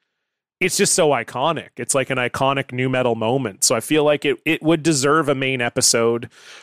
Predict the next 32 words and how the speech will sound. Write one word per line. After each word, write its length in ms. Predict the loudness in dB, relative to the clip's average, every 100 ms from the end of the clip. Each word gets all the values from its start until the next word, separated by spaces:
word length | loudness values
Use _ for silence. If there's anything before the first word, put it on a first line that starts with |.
| -2
Plus, 240 | 0 0
we 80 | -4
could, 280 | -4 -4 -6
we 200 | -4 -4
could, 280 | 0 -2 2
uh, 460 | 0 2 2 0 -2
you 80 | -2
know, 100 | 0
we 120 | 0
don't 120 | 0 0
even 200 | -2 -4
need 240 | -2 0
interviews 680 | 2 2 0 -2 0 0 0
or 140 | 0 0
articles 520 | 0 0 -4 -6 -6
'cause 200 | -6 -2
we'll 180 | -2 0
have 540 | -2 0 0 -2 -4
the 100 | -6
footage, 760 | -4 -2 0 0 -4 -4 -4 -6
<laughs> 40 |
the, 320 | -8 -2 -2 0
the 120 | -2 -2
very 340 | 0 0 0
awkward 580 | 2 0 0 -4 -4 -6
footage 420 | -2 0 0 -2
of 140 | -6 -4
Jay-Z 440 | -4 0 0 0
recording 480 | -2 -2 -2 -2 -4
with 120 | -6
Linkin 280 | -6 -6 -6
Park. 360 | -2 -4 -4